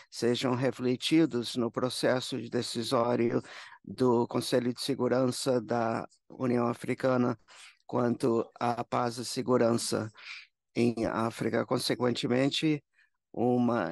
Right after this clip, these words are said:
dimensão importante do papel do A três é assumir responsabilidade e apresentar a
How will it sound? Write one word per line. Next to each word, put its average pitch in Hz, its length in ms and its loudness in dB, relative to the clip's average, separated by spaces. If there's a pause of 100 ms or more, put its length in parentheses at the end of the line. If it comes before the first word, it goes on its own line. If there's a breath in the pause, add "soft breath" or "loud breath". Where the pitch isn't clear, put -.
dimensão 127 640 0
importante 147 760 0
do 117 220 -6
papel 120 560 2
do 117 260 0
A 123 220 -2 (220)
três 120 680 0 (100)
é 120 380 0
assumir 139 640 4 (400 loud breath)
responsabilidade 131 1400 0 (120)
e 131 240 2
apresentar 127 920 -2 (720 soft breath)
a 127 400 -2